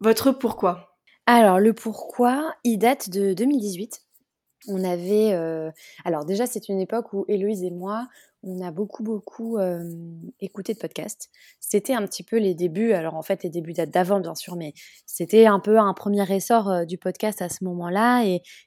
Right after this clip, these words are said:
Speaker 2: et donc, euh, on a découvert en particulier, alors pour ma part, moi, j'écoutais énormément de Transfert, donc des récits.
Speaker 1: Mhm.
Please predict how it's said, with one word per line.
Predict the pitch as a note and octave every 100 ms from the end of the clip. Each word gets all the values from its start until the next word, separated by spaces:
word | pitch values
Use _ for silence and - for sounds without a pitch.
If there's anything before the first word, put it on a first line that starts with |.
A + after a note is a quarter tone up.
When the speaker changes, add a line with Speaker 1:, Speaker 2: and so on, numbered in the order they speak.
| -
Speaker 2:
et | F#3+
donc, | F3+ A3 A#3
euh, | F#3+ E3+ E3 D#3+ E3 -
on | F#3
a | F3+
découvert | E3+ F3 - E3+ G#3 A#3 G#3+ -
en | A3
particulier, | A3 G3+ - G3 - G#3+ G#3+
alors | G#3 F3 -
pour | -
ma | G3+ F#3
part, | G3+ G3
moi, | F#3+
j'écoutais | F#3+ F3+ - - F3+
énormément | G3+ G3+ G3 F#3+
de | F3+
Transfert, | - F#3+ - G3 - - - - - -
donc | G#3 G3+
des | G3+
récits. | F#3 G#3 - D4+ - _ _ _ _ _ -
Speaker 1:
Mhm. | A#3+ G#3 C4+